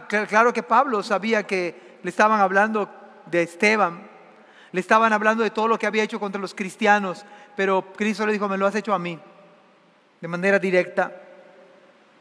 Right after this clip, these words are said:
La respuesta del Señor debió colapsar a Pablo, literalmente a Saulo.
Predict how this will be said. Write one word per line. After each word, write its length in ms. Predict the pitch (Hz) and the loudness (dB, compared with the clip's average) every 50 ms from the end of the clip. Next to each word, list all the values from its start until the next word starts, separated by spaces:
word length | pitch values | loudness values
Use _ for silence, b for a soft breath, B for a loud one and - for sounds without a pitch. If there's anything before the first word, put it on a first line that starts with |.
| _ _ _ _ _ _ _ _ _ _ _ _ _ _ _ _ _ _ _ _ _ _ _ _ _ _ _ _ _ _ _ _ _ b b b b b b | _ _ _ _ _ _ _ _ _ _ _ _ _ _ _ _ _ _ _ _ _ _ _ _ _ _ _ _ _ _ _ _ _ b b b b b b
La 140 | - 180 196 | 2 2 4
respuesta 560 | 202 208 208 196 - - 220 233 240 - 262 | 4 4 0 -2 0 2 2 2 4 4 2
del 140 | 233 220 208 | 0 2 0
Señor 280 | 180 220 202 202 220 226 | -2 -4 -4 -2 -2 -2
debió 260 | 214 202 190 226 220 | -2 -2 -2 -2 -2
colapsar 440 | - 247 214 202 190 - - 233 220 | 0 0 0 0 0 0 0 0 0
a 100 | 202 - | 0 2
Pablo, 380 | - 220 220 233 220 202 185 | 4 4 4 4 2 -2 -2
literalmente 680 | 180 185 190 185 - 202 190 208 220 208 202 214 214 214 | -2 -4 -4 -4 0 2 2 2 2 0 -4 -2 -2 -2
a 20 | 190 | 0
Saulo. 460 | - - 214 214 220 220 190 165 - | 2 2 2 2 2 0 -4 -8 -8